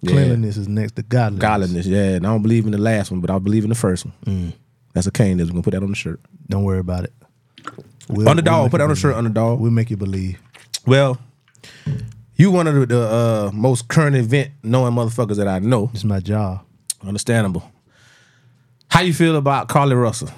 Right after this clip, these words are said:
Speaker 1: and, and, and her, uh, kidnapping hoax?
Speaker 2: Uh, it was entertaining. It, was it a hoax? Well, I guess it was a hoax, but I don't think she planned for it to get as big as it did. But you can never plan with what go viral.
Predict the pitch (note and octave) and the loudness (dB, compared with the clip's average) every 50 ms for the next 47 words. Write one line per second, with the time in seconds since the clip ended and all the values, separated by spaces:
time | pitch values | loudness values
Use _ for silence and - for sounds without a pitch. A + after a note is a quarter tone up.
0 | - - - - _ _ _ _ - G#2+ G#2+ G#2+ F#2+ G2+ A2+ G2+ G#2+ A2 F#2+ B2 | -20 -20 -20 -20 _ _ _ _ -2 0 2 2 2 2 0 2 2 2 2 2
1 | A#2 A2+ G2+ G#2 G#2 G#2 G#2 G2+ G2 G2 F#2+ F#2+ G#2 - _ _ _ _ - - | 2 2 0 0 0 0 0 0 0 0 0 -2 -4 -6 _ _ _ _ 0 0
2 | D#3+ C#3 B2+ A#2+ A2 A2+ A2 F#2+ A#2 A2 G2 G2+ - - - - _ _ _ _ | 2 2 2 0 0 0 -2 0 0 0 -2 -2 -6 -14 -16 -18 _ _ _ _
3 | _ _ _ _ _ - - - - A2 G#2 G#2 G#2 G2 G2 F#2 A2 E3+ A#3+ A#3 | _ _ _ _ _ -16 -12 -4 -2 0 0 0 0 -2 -2 0 0 0 0 0
4 | G3+ G3+ E3 C#3 B2+ - C3 A#2+ B2 C3 D3+ E3+ - - _ _ - - - - | -2 0 0 0 0 0 0 0 0 -2 -4 -6 -8 -14 _ _ -20 -20 -14 -6
5 | - D3 D3+ A#3+ C#4 D4 C#4+ C#4+ A3+ G#3+ F#3+ G3 A3 A#3 - - - - - - | -4 0 0 2 0 0 0 -2 -2 -2 0 0 0 -2 -4 -6 -10 -14 -14 -14
6 | - - - F3 G#3 G3+ G3 F3+ E3 E3 D3 D3+ A#2+ A2 A2+ A2+ G2+ F#2+ F#2+ F2 | -10 -2 0 0 2 2 0 0 -2 -2 0 0 0 0 0 -2 -2 -4 -6 -6
7 | G#2+ F2 - - - - - - F#2 F2+ E2+ E2+ - - _ _ _ _ _ _ | -6 -6 -6 -8 -14 -16 -14 -8 -6 -6 -6 -6 -8 -12 _ _ _ _ _ _
8 | _ - - - - - - - - _ _ _ _ _ - - - D3+ F#3 F#3+ | _ -20 -20 -20 -20 -20 -20 -20 -20 _ _ _ _ _ -14 -4 0 2 2 2
9 | F3 - E3+ D#3+ C#3 - - C#3+ C#3 - D#3 C#3 C3+ B2 A#2+ A2+ A#2+ B2 A2+ A2 | 2 2 0 0 0 0 0 -2 0 0 2 2 2 2 0 0 0 0 0 0
10 | G2+ - A2+ G2 F#2 F#2 A2 G#2+ G2 - F#2+ G2 F#2+ F#2+ G#2 G2+ G2 G2 F#2 F#2 | -2 -2 -4 -4 -2 -2 -4 -4 -2 -4 -6 -6 -4 -2 -2 -2 -2 -2 -4 -6
11 | F2+ F2+ G2+ G2+ G2 F#2+ F2+ F#2 - _ _ _ _ _ _ _ _ _ _ _ | -4 -2 -2 -2 0 -2 -4 -6 -8 _ _ _ _ _ _ _ _ _ _ _
12 | _ _ _ _ _ - - G#2 G2 - - - - A#2+ C3+ D3+ C#3+ D3 A#2+ B2+ | _ _ _ _ _ -4 -2 -2 -2 -2 -6 -8 0 0 2 2 4 2 2 2
13 | B2 A2+ A2+ A2+ - C3 A2+ A2 G#2 G2 G2+ F#2 G2+ G2 F#2 - F#2+ F#2 F2+ F2 | 2 2 0 -2 -2 -2 -2 -2 -2 -2 -2 -2 -2 -4 -4 -4 -4 -4 -4 -4
14 | F2+ F#2 F#2 F2 E2+ E2+ - | -4 -4 -4 -4 -6 -8 -10